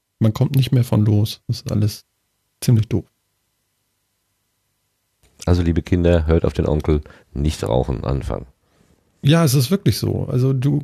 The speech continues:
Speaker 1: kommst in so eine Gewohnheit rein und so und es ist so schwer aufzuhören. Also ganz grässlich.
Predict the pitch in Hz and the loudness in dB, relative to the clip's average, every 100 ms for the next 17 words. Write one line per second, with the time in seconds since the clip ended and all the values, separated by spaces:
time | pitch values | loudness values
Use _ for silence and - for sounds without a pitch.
0 | - 170 170 - 143 156 170 143 135 143 | -4 -4 -2 0 0 2 2 2 2 2
1 | 165 135 131 139 127 117 123 120 120 117 | 2 4 2 0 0 2 2 0 0 0
2 | 113 - 120 - 120 156 139 113 - 101 | 0 -2 -6 0 2 4 4 4 2 -2
3 | 98 - - - 120 101 104 107 - 120 | -2 -2 -6 -10 -10 -10 -12 -16 -10 -8
4 | 104 92 123 _ _ _ 107 110 - 127 | -8 -8 -12 _ _ _ -4 -4 -6 -6
5 | 104 - 110 104 | -6 -6 -10 -10